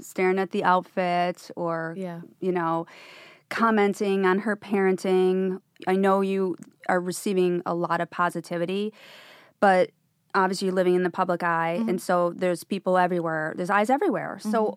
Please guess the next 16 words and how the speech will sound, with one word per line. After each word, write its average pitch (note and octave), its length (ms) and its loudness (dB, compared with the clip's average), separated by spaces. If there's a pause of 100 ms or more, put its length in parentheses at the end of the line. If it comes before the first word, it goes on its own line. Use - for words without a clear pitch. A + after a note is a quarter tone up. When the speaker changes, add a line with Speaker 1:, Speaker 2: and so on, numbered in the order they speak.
(140)
Speaker 2:
Mm-hmm. - 60 -10
Speaker 1:
how C4 220 2
do, C#4 220 2
when A#3+ 160 2
you, A3+ 200 -2
when A3 200 -4
you A3 160 -4
start B3 380 0
reading A3 360 -2
and G#3 80 -2
you G3+ 80 -4
see A3+ 240 -6
some G#3+ 200 -4
trolls G3 420 -2
comment, F3+ 680 -2
Speaker 2:
Mm-hmm. G#3 240 -4